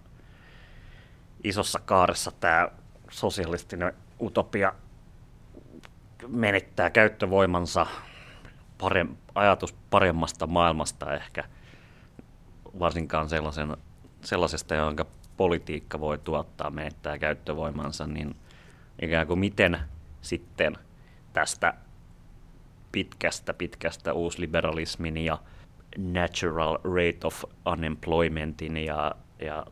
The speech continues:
tota, w-, workfarein jotakin linjasta päästäisiin pois. Tai nyt kun ko-,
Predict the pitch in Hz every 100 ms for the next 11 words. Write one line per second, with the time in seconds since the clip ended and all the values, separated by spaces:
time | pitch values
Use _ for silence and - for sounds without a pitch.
0 | - 78 - 78 76 - - - - -
1 | 98 - 98 104 95 - - 87 87 87
2 | - - - - - - - - - -
3 | 85 92 - 90 95 87 82 - - -
4 | - - - - 113 107 - 98 87 -
5 | 87 80 87 87 80 - 78 76 87 92
6 | - 98